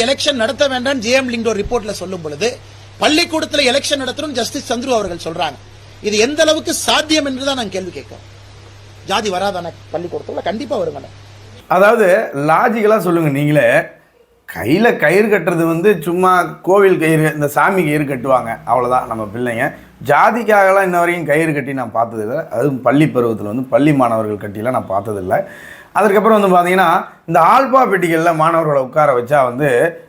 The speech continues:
Speaker 2: அஹ், ஜாதியை ஒழிச்சிடலாமா? ஒரு உலகிலேயே தலை சிறந்த அறிவாளி வந்து இதை சொல்லியிருக்காப்புல. ஆல்பா பெட்டிகளை உட்கார வச்சா எப்படிங்க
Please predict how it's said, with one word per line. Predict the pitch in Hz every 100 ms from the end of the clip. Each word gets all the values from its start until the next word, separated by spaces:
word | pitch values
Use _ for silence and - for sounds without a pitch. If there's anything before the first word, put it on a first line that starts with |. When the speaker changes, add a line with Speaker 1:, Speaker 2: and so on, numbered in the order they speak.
| _ -
Speaker 2:
அஹ், | 123 120 110 107 104 - _ -
ஜாதியை | 117 151 170 143
ஒழிச்சிடலாமா? | 127 127 120 104 101
ஒரு | 110 104 101 95
உலகிலேயே | 127 170 170 175 190
தலை | 151 147 175
சிறந்த | 160 180 190 185
அறிவாளி | 135 175 226 220 185
வந்து | 151 156 190 165 139 127
இதை | 123
சொல்லியிருக்காப்புல. | 117 131 156 131 104 92 85 135 151 - -
ஆல்பா | 147 240 254 226
பெட்டிகளை | 208 190 185
உட்கார | 175 180 175
வச்சா | 175 160
எப்படிங்க | 165 165 165 175 156